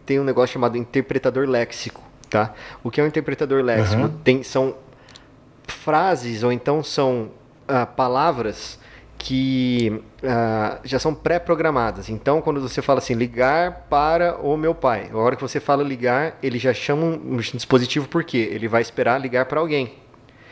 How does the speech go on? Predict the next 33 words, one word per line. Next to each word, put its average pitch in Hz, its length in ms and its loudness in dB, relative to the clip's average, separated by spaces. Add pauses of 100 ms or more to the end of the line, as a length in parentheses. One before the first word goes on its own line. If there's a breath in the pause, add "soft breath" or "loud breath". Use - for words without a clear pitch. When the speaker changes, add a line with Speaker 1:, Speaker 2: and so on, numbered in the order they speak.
(400 loud breath)
Speaker 1:
E 110 80 0
aí 113 60 4
ele 127 100 0
vai 135 100 4
falar 147 180 0
assim, - 140 -6
Speaker 2:
Certo. 107 180 2
Speaker 1:
"pai", 123 280 4
ele 113 140 -4
vai 127 100 4
perguntar, 135 560 0
ele 123 100 -4
vai 127 120 0
pro-, 127 200 -6 (260)
per-, 123 240 4 (160)
vai 117 160 -2
perguntar 131 340 0
lá 120 140 2
pro 131 120 -8
seu, 139 360 0 (520 loud breath)
ah, 120 520 0
seu, 135 280 -2
sua 127 140 2
lista 127 180 0
de 131 120 -6
contatos, 151 480 0
vai 113 100 -4
falar 120 140 2
assim, 110 200 -2
"Quem 185 260 -2
é - 40 0
pai?" 98 360 0 (920 loud breath)
Tá? 101 240 -2